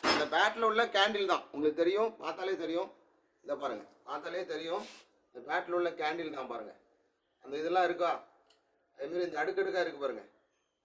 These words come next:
இதெல்லாம் இருக்கு பாத்தீங்களா? இந்தா நல்லா த-, பாருங்க தெரியும். இது ஒண்ணு, இது ஒண்ணு, மூன்று, மூணு, மூணு லேயர் இருக்கு பாருங்க. இந்த, இது வந்து பேட்ல உள்ள பழைய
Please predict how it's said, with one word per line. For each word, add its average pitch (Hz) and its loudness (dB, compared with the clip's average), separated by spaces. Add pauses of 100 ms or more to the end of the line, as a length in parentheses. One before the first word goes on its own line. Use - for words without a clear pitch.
(380)
இதெல்லாம் 151 -4
இருக்கு 147 -6
பாத்தீங்களா? 156 -6 (240)
இந்தா 147 -4 (420)
நல்லா 151 -6
த-, - -10
பாருங்க 151 -2 (100)
தெரியும். 110 -8
இது 113 -10
ஒண்ணு, 131 -8 (800)
இது 120 -8
ஒண்ணு, 131 -8 (440)
மூன்று, 143 -2 (220)
மூணு, 165 -4 (480)
மூணு 190 0 (100)
லேயர் 196 4
இருக்கு 139 -4
பாருங்க. 117 -6 (1300)
இந்த, 135 -6 (420)
இது 143 -4
வந்து 196 0 (100)
பேட்ல 165 -2
உள்ள 202 -2 (960)
பழைய 214 2